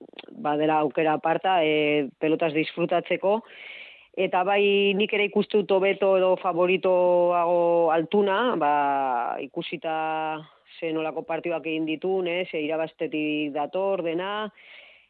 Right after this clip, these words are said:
e, konfiantzaz dago, sentsazio honekin dator, e, inongo arazorik gabe. E, bai egia da, e, dena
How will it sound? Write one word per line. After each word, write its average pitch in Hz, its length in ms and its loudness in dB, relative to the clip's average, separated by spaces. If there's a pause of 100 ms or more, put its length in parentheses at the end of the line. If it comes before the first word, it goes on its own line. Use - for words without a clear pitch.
(140)
e, 151 880 -2
konfiantzaz 160 640 -6
dago, 190 400 -2
sentsazio 170 560 -6 (480)
honekin 160 720 -2
dator, 196 800 -4
e, 151 140 -4 (100)
inongo 160 240 -2
arazorik 151 400 -4
gabe. 156 280 -4 (840)
E, 160 720 -4 (240)
bai 185 240 -4
egia 185 240 -2
da, 190 160 -2
e, 180 160 -2
dena 170 240 -4